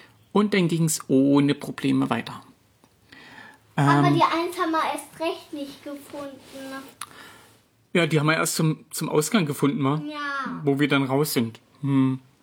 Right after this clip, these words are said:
Speaker 1: Ähm, was ich jetzt ganz vergessen hatten, wir hatten heute früh am Frühstückstisch mit Kind eins noch eine heiße Diskussion. Und zwar waren wir ja gestern in Bad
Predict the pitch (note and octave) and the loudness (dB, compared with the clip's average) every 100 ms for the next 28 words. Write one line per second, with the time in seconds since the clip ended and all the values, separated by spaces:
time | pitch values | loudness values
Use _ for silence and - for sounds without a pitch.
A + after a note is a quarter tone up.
0 | _ - - - - - - - D3 D3 | _ -20 -18 -16 -18 -20 -12 0 2 2
1 | D#3 - F3+ G#3 G3 G3+ - F#3+ F3+ E3+ | 0 0 0 0 0 -2 -2 -2 0 0
2 | G3 G#3+ G3 - F#3+ - - E3 D#3 F3+ | 2 2 2 -2 -4 -6 -10 -10 -8 -4
3 | D#3+ D#3 D#3+ E3+ D3+ D3 D3 - - - | -2 0 -2 0 0 0 -2 -10 -20 -6
4 | - C3 C3+ - - C#3+ A#3 E3+ C3+ D3+ | 2 2 2 -4 0 2 4 2 0 0
5 | D#3 - G3 - - G3+ - - D3 C#3 | -2 -4 -6 -6 0 0 0 0 0 -2
6 | - C#3+ C3 - B2+ D3 F#3 E3+ D#3 D#3+ | -2 0 0 0 2 2 2 0 0 0
7 | D3+ C3+ C#3 C3+ - F#3 D#3 - C#3+ A#2+ | -2 -2 -2 -2 0 -2 -2 0 0 2
8 | C3+ B2 F#3+ C#4+ D4 E3 D3+ - D3 C3+ | 4 4 4 2 0 -2 -2 0 2 4
9 | D3 E3+ - - - - - _ - C#3 | 4 2 -4 -18 -18 -18 -20 _ 0 0
10 | D3 D#3 C#3 C3+ D3 - E3 D#3 C#3+ C3+ | 2 4 2 2 -2 -2 -4 -2 0 0
11 | C#3 - B2 - | 0 -2 -4 -6